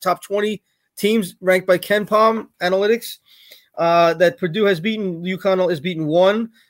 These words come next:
uconn has been kicking the tar out of its opponents,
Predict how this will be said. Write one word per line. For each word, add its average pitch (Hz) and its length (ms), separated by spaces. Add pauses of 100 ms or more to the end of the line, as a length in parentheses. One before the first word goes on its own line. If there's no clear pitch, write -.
uconn 226 240
has 208 180
been 165 140
kicking 220 300
the 160 80
tar 220 320
out 156 100
of 143 80
its 147 140
opponents, 135 580